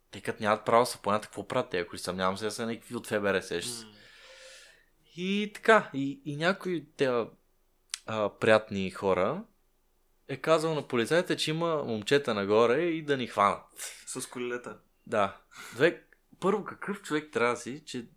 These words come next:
Speaker 1: като видиш някакви хора, които се опитват да спортуват, брат, и да отидат на планина, хубаво забранено, ама колко трябва да си нещастен, че да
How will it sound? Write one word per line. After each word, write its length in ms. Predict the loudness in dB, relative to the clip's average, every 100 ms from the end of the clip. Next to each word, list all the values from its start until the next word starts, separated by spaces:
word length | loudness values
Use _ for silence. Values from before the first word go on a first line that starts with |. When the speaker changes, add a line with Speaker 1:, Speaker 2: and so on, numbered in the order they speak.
| -18
Speaker 1:
като 200 | -12 -10
видиш 300 | -6 -6 -6
някакви 280 | -8 -10 -12
хора, 260 | -4 -4 -4
които 300 | -10 -14 -14
се 100 | -14
опитват 400 | -12 -14 -12 -10
да 100 | -10
спортуват, 680 | -8 -10 -10 -6 0 0
брат, 280 | 0 -4 -4 _ _ _ _ _ _
и 100 | -4
да 60 | -4
отидат 260 | -2 -2
на 80 | -2
планина, 580 | -4 -4 -2 0 -2 -4
хубаво 320 | -8 -4 -2
забранено, 520 | 0 -2 0 -2 -2
ама 220 | -4 -6 -10 _ _ _
колко 300 | -16 -16 -18
трябва 220 | -8 -6
да 80 | -4
си 220 | -6 -8 -14 _ _
нещастен, 880 | -4 -2 -2 4 4 4 -6 -6 -8 -16 _ -20 _
че 140 | -6
да 220 | 0 0